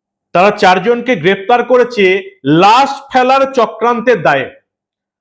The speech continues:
অর্থাৎ এই চারজন নাকি কলকাতা পুলিশ এবং রাজ্য পুলিশের কাছে নাকি অকাট্য প্রমাণ আছে, তারা লাশ ফেলার চক্রান্ত করেছিল। কার লাশ? জানে না। কিভাবে চক্রান্ত করেছিল? জানে না। তাদেরকে নাকি অকাট্য প্রমাণ আছে।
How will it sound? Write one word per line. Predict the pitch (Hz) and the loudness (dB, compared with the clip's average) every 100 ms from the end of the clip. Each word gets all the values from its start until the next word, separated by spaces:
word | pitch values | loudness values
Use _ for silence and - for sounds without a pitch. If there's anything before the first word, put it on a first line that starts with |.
| - | -2
অর্থাৎ | 180 254 254 254 | 0 2 0 2
এই | 240 240 | 0 0
চারজন | - 226 233 220 311 | 2 2 2 0 0
নাকি | 302 262 185 156 185 - | 0 0 0 -4 -6 -6
কলকাতা | 175 202 240 254 | -2 0 2 2
পুলিশ | 247 233 247 220 | 0 0 0 2
এবং | 226 214 208 - _ | 2 0 -4 -12 _
রাজ্য | 156 180 196 196 | 0 0 0 0
পুলিশের | 233 240 247 | 2 2 2
কাছে | 240 233 | 2 0
নাকি | 233 226 | 0 2
অকাট্য | 214 208 233 226 247 | 2 4 2 0 -2
প্রমাণ | 208 190 220 254 | 0 0 2 2
আছে, | 240 233 165 160 _ _ | 2 0 -4 -6 _ _
তারা | 226 240 247 | 0 2 4
লাশ | 208 226 254 - | 4 2 0 -2
ফেলার | 262 269 262 | 0 0 0
চক্রান্ত | 247 220 240 220 208 | -2 -2 -2 -2 -4
করেছিল। | 170 156 143 107 | -4 -4 -6 -14
কার | - 214 247 | 0 2 2
লাশ? | 269 277 269 - _ _ _ - | 2 2 -2 -12 _ _ _ -6
জানে | 156 165 147 | -2 0 -2
না। | 110 - _ _ _ | -6 -12 _ _ _
কিভাবে | - 247 262 | 0 2 4
চক্রান্ত | 269 269 269 269 247 | 2 0 0 0 0
করেছিল? | 262 262 - 262 277 285 - - | 0 0 0 0 0 -2 -12 -4
জানে | 196 196 196 | 0 2 0
না। | 143 101 - _ | -2 -6 -14 _
তাদেরকে | 175 214 240 | 0 2 0
নাকি | 247 247 | 2 2
অকাট্য | 180 185 214 - | 2 2 0 0
প্রমাণ | 214 180 170 | 0 0 0
আছে। | 135 110 | -2 -4